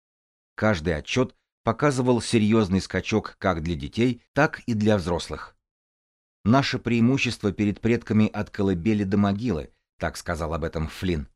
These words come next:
Он не ошибся. Улучшение показателей и в самом деле было повсеместным.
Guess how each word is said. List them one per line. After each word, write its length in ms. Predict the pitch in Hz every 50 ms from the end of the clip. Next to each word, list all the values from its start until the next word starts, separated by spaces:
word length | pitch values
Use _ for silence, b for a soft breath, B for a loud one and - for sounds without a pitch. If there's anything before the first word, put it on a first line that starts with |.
| _ _ _ _ _ _ _ _ _ _
Он 320 | - 95 104 117 131 147 131 -
не 200 | - 98 92 92
ошибся. 540 | 92 87 - - 76 - - - 69 - - _ _ _ _ _ _ _ _ _ _ -
Улучшение 520 | 92 107 113 110 - - 139 127 123 113
показателей 800 | - 117 - 110 107 98 120 123 95 123 120 120 120 113 - _ _ _ _ -
и 100 | 120 113
в 100 | - -
самом 480 | - - 139 120 104 87 82 80 76
деле 280 | 73 107 131 127 127 113
было 240 | 85 98 104 98 92
повсеместным. 760 | - 92 - - - 92 87 85 78 - - 73 64 -